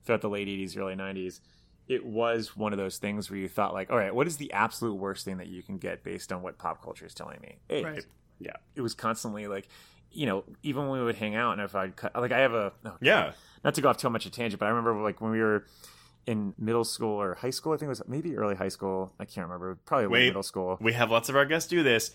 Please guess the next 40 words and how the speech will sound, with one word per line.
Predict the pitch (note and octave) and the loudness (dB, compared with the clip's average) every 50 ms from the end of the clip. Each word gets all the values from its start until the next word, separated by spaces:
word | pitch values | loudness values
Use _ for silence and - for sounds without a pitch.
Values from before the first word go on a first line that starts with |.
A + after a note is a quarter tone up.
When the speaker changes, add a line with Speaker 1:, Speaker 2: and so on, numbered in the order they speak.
| - _ _ | -14 _ _
Speaker 4:
How | - - A#2 | 0 2 4
old | A2+ A2 G#2+ G2 | 4 6 4 4
are | F2+ | 2
you? | E2+ D#2 C#2 - - _ _ _ _ _ _ _ - | 0 -2 -4 -8 -14 _ _ _ _ _ _ _ -2
Speaker 1:
Oh, | A#2+ B2 B2 A#2 A2 G#2 | 2 4 4 4 4 4
God, | - A#2+ A2 G#2+ G#2 | 4 4 4 4 2
I'm, | G2 A2 G2+ G#2+ A2 - | 0 0 0 -2 -2 -2
I | - A2 | -2 -2
was, | G#2+ A2+ G#2+ - | -2 0 -2 -2
like, | G2 F2 - | -4 -6 -8
twelve. | - - - G2+ G#2 B2+ D3+ D3+ - - - _ _ _ _ | -6 -2 0 2 2 2 2 -2 -8 -18 -20 _ _ _ _
So | - - - A2 | -4 0 2 4
Speaker 4:
No, | B2 C#3+ | 6 6
no, | D3+ | 8
no. | D3+ D3+ C#3 A#2 | 8 8 6 6
How | A2+ - C3 | 6 6 6
old | B2 B2 B2 | 6 8 6
are | C3 | 6
you | C3 C3 C3 | 4 4 6
right | A#2+ A2+ A#2 | 4 4 4
now? | - A2+ G2+ F#2 E2+ D#2 C#2+ C#2+ | 4 0 -2 -2 -2 -6 -4 4
Speaker 1:
Oh, | - - C#3+ | 6 8 8
how | B2 A2 C3+ C3+ | 8 8 8 8
old | C3+ C3+ | 8 8
am | B2 | 6
I? | A#2+ A#2+ | 4 4
I'm | - C3 B2+ | 4 2 2
thirty-six. | - C3 B2+ A#2+ A#2 - - F2+ D#2 - - - - - | 4 4 4 4 2 0 -4 -6 -6 -6 -10 -10 0 4
Or | B2 | 6
Speaker 4:
Okay. | A#2 B2 | 6 6
Speaker 1:
thirty-five. | C3 C#3 C3 B2+ - - | 6 6 4 2 2 4
I | D3+ D#3 | 6 6
actually | C#3+ D3+ D3 - E3 D3 | 6 4 2 2 2 2
turned | C#3 - D3 C3+ - | 2 2 -2 0 0
thirty-five | C#3+ C3 B2+ A#2+ - B2 A#2 A2 | 0 0 2 4 4 4 4 4
today. | - A2+ F#2+ D2+ C2 E2 - - _ _ | 2 0 -2 -2 -2 -6 -10 -16 _ _
So, | - - - - - - | -14 -10 -8 -8 -8 -8
Speaker 3:
Oh, | D4 D4 - | -8 -8 -4
Speaker 1:
<laughs> | - | -2
yeah. | - - - | 2 4 4